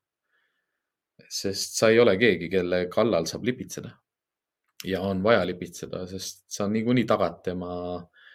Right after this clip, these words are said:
kõik, äh, normvajadused. Et see lakkumine ja limpsimine on, jah, nad võiksid lakkuda ja limpsida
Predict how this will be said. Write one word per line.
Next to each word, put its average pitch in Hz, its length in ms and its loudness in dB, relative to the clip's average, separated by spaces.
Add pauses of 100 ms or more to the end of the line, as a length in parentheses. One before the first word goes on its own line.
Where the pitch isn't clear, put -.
(300)
kõik, - 560 0
äh, 90 1000 -2
normvajadused. 92 880 -2 (2000)
Et 92 180 -6
see 92 380 4
lakkumine 95 600 2
ja 104 60 4
limpsimine 98 640 0
on, 104 140 2
jah, 139 80 -4 (1600)
nad 95 80 -6
võiksid 107 400 2
lakkuda 110 320 6
ja 117 80 8
limpsida 113 440 4